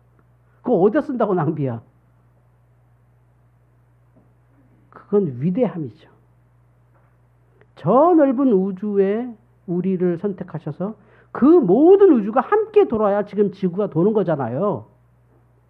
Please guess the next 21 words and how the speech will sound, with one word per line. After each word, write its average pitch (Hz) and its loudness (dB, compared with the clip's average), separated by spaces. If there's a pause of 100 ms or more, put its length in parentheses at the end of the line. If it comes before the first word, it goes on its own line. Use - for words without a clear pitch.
(300)
어떤 294 -2
거라도 339 0
잠깐 320 -2
빼면 339 2
그 320 0
지구는 294 0 (220)
전혀 349 4
다른 254 -2
별이 220 -2
돼버려요. 151 -6 (500)
그 349 4
낭비라고 320 0
생각한 359 0
수많은 440 2
우주가 302 0
있을, 240 -8 (300)
있을 240 -8
때 359 -2 (200)
그 294 0
속에 370 2 (220)
이 - -20